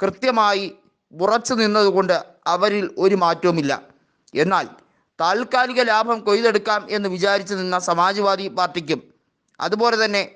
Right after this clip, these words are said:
ചില പ്രാദേശിക പാർട്ടികൾക്കുമൊക്കെ എന്ത് ചെയ്യണം എന്നറിയാതെ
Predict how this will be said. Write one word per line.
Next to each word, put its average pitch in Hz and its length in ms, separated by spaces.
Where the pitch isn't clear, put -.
ചില 190 240
പ്രാദേശിക 214 580
പാർട്ടികൾക്കുമൊക്കെ 190 920
എന്ത് 233 200
ചെയ്യണം 220 300
എന്നറിയാതെ 185 520